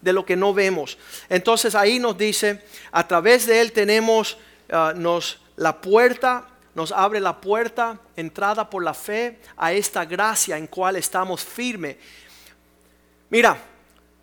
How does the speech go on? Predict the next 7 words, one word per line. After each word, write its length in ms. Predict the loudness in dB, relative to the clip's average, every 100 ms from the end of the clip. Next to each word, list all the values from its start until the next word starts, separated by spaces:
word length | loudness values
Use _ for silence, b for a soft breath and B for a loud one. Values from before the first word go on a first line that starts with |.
| _ _ -2
termina 540 | 0 0 0 0 0 0
este 180 | 0
versículo 420 | 0 0 -2 -2 0
diciendo, 520 | 0 0 -2 -2 -4
"Y 140 | -4 -4
nos 240 | -4 -4
gloriamos 960 | -2 0 -2 -2 0 0 0 -2 -6